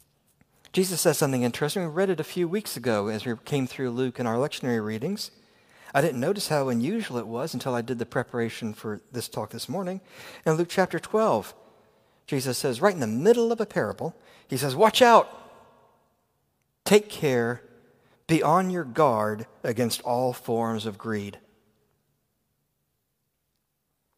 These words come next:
Now, what's unusual about that?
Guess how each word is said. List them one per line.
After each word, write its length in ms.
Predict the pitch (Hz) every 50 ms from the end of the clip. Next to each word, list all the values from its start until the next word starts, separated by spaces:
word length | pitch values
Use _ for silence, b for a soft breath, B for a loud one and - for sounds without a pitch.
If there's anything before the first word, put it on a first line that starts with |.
| _ _ _ _ _ _ _ _ _ _ _ _ _ - - - -
Now, 120 | 131 127
what's 260 | 120 131 131 - - 147
unusual 640 | 127 120 127 180 233 226 - - 117 101 90 95 -
about 300 | 120 110 107 101 - -
that? 240 | 110 101 92 -